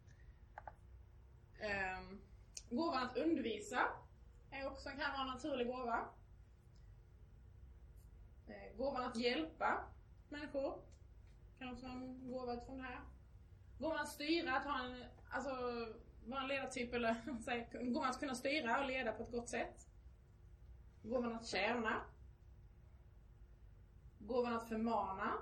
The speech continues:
så att det blir till uppbyggelse, såklart. Jag tänker på de här övernaturliga vi pratade om innan också. Det stod längst ner det här med att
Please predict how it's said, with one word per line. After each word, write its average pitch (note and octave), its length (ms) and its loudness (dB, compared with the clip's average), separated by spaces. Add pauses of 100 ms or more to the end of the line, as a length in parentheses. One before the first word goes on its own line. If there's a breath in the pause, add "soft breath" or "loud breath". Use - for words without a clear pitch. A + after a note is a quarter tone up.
(120)
så - 100 -10
att A#3+ 40 -4
det B3 60 0
blir B3 140 2
till B3 180 2
uppbyggelse, G#3+ 600 2
såklart. D#4 440 2 (560 soft breath)
Jag A#3+ 80 2
tänker D#4 220 6
på C4 60 2
de D#4 60 4
här C#4 380 6
övernaturliga B3+ 400 4
vi - 60 -4
pratade B3 260 2
om A#3 60 2
innan A3+ 240 0
också. G#3 200 -6
Det A#3+ 240 2
stod B3+ 200 0
längst A3 260 0
ner G#3 140 0
det A3 140 2
här F#3+ 140 2
med F#3+ 120 0
att - 220 -6